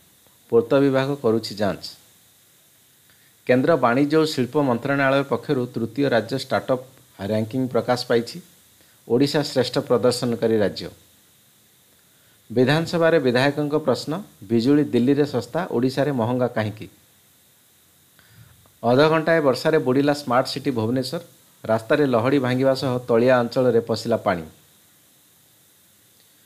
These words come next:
ଗୋଟିଏ ବାଇକ୍ରେ ପାଞ୍ଚ ଜଣ ଆସୁଥିଲା ବେଳେ ପଛରୁ ଧକ୍କା ଦେଲା ଟ୍ରକ୍,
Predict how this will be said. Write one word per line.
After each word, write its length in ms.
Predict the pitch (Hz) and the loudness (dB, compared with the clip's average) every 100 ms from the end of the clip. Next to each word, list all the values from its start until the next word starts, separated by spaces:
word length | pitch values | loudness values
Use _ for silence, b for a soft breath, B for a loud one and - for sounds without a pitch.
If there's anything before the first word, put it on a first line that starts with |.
| b - | b -6
ଗୋଟିଏ 320 | 107 139 170 | -4 2 2
ବାଇକ୍ରେ 360 | 151 147 147 160 | 4 2 2 -2
ପାଞ୍ଚ 300 | 135 123 147 | 0 0 -2
ଜଣ 200 | 147 147 | -2 0
ଆସୁଥିଲା 460 | 120 - 139 143 | 0 -2 -6 -4
ବେଳେ 180 | 143 147 | 0 -2
ପଛରୁ 380 | 143 117 - 139 | 0 -4 -2 -6
ଧକ୍କା 320 | 117 110 131 | -6 -4 -2
ଦେଲା 200 | 127 135 | 0 0
ଟ୍ରକ୍, 300 | 135 120 139 | 0 0 0